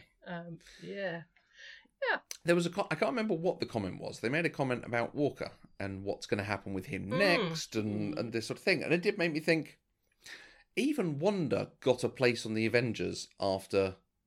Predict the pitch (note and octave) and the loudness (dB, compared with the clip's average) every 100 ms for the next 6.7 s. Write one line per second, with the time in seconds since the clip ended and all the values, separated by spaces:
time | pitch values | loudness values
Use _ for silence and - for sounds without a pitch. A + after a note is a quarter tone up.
0 | _ _ _ _ _ _ _ _ _ _ | _ _ _ _ _ _ _ _ _ _
1 | _ _ _ _ _ _ - G#2 G2+ A#2 | _ _ _ _ _ _ 0 0 2 0
2 | - - - - - - E3 D3+ G3+ - | -2 -10 -6 -6 -8 -10 -8 -8 -10 -16
3 | _ _ _ _ _ _ _ _ _ _ | _ _ _ _ _ _ _ _ _ _
4 | _ _ _ _ _ _ _ _ _ _ | _ _ _ _ _ _ _ _ _ _
5 | _ _ _ _ _ _ - D#3+ - F#3+ | _ _ _ _ _ _ -6 -4 2 2
6 | F#3 G#3 D#4+ E4 G#3 D3 - | 4 4 4 4 4 2 -2